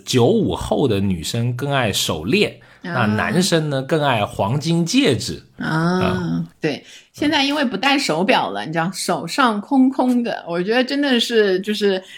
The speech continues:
Speaker 2: 而且买手链感觉跟买，呃，项链相比，项链或者戒指相比呢，那个意义啊，就是你戴项链跟戴哪个手指的戒指，
Speaker 1: 嗯。
Speaker 2: 感觉都要想一想，有一些其他的意义在。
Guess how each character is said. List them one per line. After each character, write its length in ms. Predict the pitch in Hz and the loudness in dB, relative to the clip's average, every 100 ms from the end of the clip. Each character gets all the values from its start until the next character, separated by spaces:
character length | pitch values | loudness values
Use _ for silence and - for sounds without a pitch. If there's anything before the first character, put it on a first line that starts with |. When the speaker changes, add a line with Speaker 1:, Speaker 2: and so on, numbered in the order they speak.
| - | -8
Speaker 2:
而 140 | - | -2
且 100 | 330 | 2
买 160 | 247 208 | 4 2
手 200 | 370 160 | 2 -2
链 180 | 202 220 | 0 0
感 120 | 160 | 0
觉 240 | 160 170 - _ _ | 0 -2 -4 _ _
跟 120 | 220 | -2
买， 380 | 220 220 214 92 98 147 - - | 2 2 2 0 -2 -6 -10 -10
呃， 260 | 180 156 | -6 -6
项 320 | - - 269 254 | -2 4 4 4
链 200 | 220 190 | 0 0
相 240 | 185 185 | -2 -2
比， 160 | 165 185 | -4 -2
项 220 | - 226 | 2 2
链 140 | 220 | 2
或 120 | 208 | 0
者 140 | 185 143 | 0 -2
戒 220 | - 240 | 0 2
指 120 | 190 | 2
相 220 | 170 170 | -2 -4
比 120 | 175 135 | -4 -6
呢， 120 | 120 | -4
那 140 | 208 | -2
个 360 | 220 185 170 - _ _ | 2 2 2 -4 _ _
意 320 | 294 262 202 | 4 4 4
义 40 | 175 | 2
啊， 300 | - 185 190 | 2 -2 -6
就 120 | 196 | -2
是 40 | |
你 120 | 202 170 | 0 2
戴 180 | 233 | 2
项 260 | 247 262 233 | 2 2 2
链 180 | 226 190 | 0 0
跟 180 | 190 190 | -2 0
戴 220 | 196 180 | 2 2
哪 120 | 175 | 2
个 140 | 143 175 | 2 2
手 220 | 160 175 | 2 0
指 160 | 196 | 0
的 120 | 151 147 | -2 -2
戒 280 | 175 226 | 4 4
指， 160 | 180 175 | 4 -2
Speaker 1:
嗯。 20 | |
Speaker 2:
感 160 | 143 147 | -4 -4
觉 80 | 165 | -4
都 140 | 214 | 2
要 120 | 214 | 4
想 240 | 262 - 180 | 4 2 0
一 80 | |
想， 240 | 240 156 165 | 0 0 0
有 140 | 165 | 2
一 60 | 226 | 2
些 180 | 226 220 | 4 2
其 220 | - 170 | 0 0
他 160 | 240 | 0
的 100 | 247 | 2
意 60 | 247 | 2
义 260 | 262 208 175 | 2 2 -2
在。 320 | - 190 | -6 -6